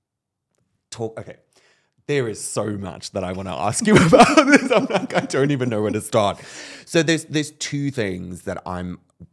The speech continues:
there's, yeah, two things I'm walking away with immediately from listening to that story, and that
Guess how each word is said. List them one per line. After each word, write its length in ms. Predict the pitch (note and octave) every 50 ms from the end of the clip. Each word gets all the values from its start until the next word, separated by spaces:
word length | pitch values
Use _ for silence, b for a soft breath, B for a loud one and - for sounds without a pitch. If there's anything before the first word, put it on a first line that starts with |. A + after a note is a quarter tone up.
| _ _ _ _ _ _ _ _ _ -
there's, 500 | A#2+ G#2 F#2+ G#2 G#2 F#2+ - - - -
yeah, 220 | A2 G2+ - - - _ -
two 200 | - D#3+ D#3+ D#3
things 300 | - B2+ A2+ A2+ G2+ -
I'm 120 | G2 F#2+
walking 300 | F#2 F2+ F2+ - G2 F#2
away 260 | F2+ F2 F2+ F2+ F2+
with 280 | F#2 F2+ F2+ F2+ - - -
immediately 640 | G#2 F#2 F#2 F#2 F#2 F#2 F#2 F2 F#2 E2+ F#2+ E2+
from 180 | E2+ - F2+ F2+
listening 260 | F2+ E2 - - F2 F2
to 60 | -
that 140 | E2+ D#2+ -
story, 400 | - - F#2 F2+ E2 D#2+ D2+ C2+ -
and 140 | F#2+ G2 F#2
that 220 | F#2+ F#2 F#2+ F#2